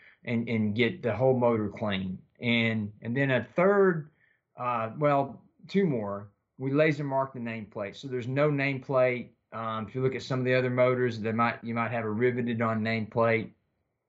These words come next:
Uh, this is laser mark, so very smooth. And then, uh, another thing we do on our drain plug, uh, drain plugs is they're all flat, flat head screws. And that may sound like, okay, it's not a big deal, but,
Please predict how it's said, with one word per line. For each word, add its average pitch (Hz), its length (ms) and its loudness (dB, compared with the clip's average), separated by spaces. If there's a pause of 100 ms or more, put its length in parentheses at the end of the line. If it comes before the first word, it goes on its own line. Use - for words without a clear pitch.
(140)
Uh, 107 180 0
this 113 180 -2
is 123 120 0
laser 127 300 4
mark, 117 540 2 (320)
so 113 600 0
very 131 240 4
smooth. 120 640 -2 (300)
And 113 280 0
then, 117 280 2
uh, 104 360 0 (720)
another 165 340 2
thing 131 260 -2
we 117 100 -2
do 117 260 -2
on 113 100 -2
our 107 100 -2
drain 127 360 0
plug, 107 540 0 (880)
uh, 117 200 0
drain 135 340 0
plugs 113 480 0
is 120 380 -4
they're 131 200 0
all 139 140 4
flat, 147 640 -2
flat 147 240 2
head 147 220 -2
screws. 156 540 2
And 143 120 0
that 143 140 2
may 156 160 2
sound 143 360 0
like, 131 200 -2
okay, 135 320 0
it's 123 120 -4
not 131 160 -2
a 117 60 -2
big 113 260 -4
deal, 110 440 -2 (440)
but, 147 320 4